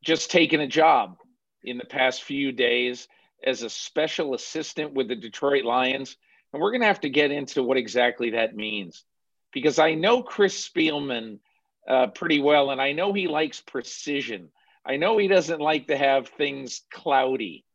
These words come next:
You know, he likes to have things crystal clear. But anyway, Chris, uh, so happy, uh,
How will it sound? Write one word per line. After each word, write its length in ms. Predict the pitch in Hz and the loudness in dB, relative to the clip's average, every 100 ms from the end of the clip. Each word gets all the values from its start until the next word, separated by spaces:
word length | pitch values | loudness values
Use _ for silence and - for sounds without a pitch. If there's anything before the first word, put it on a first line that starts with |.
| _ _ _ - | _ _ _ -2
You 80 | |
know, 80 | 156 | 0
he 80 | 160 | 2
likes 260 | 180 170 - | 0 0 0
to 100 | 160 | 4
have 240 | 156 143 | 4 2
things 300 | - 151 123 | -4 -4 -6
crystal 540 | - - 165 - 151 139 | -14 -6 -6 -6 -10 -10
clear. 560 | - 139 131 120 92 _ _ _ _ _ | -6 -4 -2 -4 -6 _ _ _ _ _
But 120 | 135 | 0
anyway, 400 | 147 151 131 123 | 0 0 0 0
Chris, 500 | - - 151 - - - | -2 0 0 -2 -10 -2
uh, 300 | 135 127 120 117 | 0 0 -2 -6
so 240 | - - 147 | -10 -4 2
happy, 540 | 143 139 143 127 123 | 2 2 0 0 0
uh, 280 | 120 117 | 0 -2